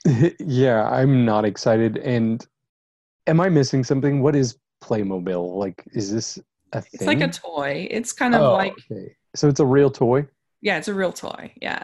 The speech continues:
Speaker 1: Okay.
Speaker 2: It, and it's kind of like Legos, but it, it's like a Fisher-Price kind of,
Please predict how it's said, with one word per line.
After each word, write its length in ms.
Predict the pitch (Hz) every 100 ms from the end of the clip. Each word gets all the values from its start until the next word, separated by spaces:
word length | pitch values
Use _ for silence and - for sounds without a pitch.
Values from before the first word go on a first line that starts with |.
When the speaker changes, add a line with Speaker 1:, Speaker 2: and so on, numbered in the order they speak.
| -
Speaker 1:
Okay. 180 | - - - - -
Speaker 2:
It, 160 | 233
and 180 | 240 240
it's 120 | 254
kind 460 | - - 370 359 320
of 120 | 240
like 200 | 208 196
Legos, 840 | 196 180 185 190 190 196 190 196 - -
but 540 | 226 180 175 160 143 - _ _ _ _ _ _ _ _
it, 240 | - - - _ -
it's 260 | 185 -
like 160 | 180 165
a 60 | 156
Fisher-Price 680 | - 185 165 - 160 156 -
kind 300 | - 147 143
of, 320 | 139 139 -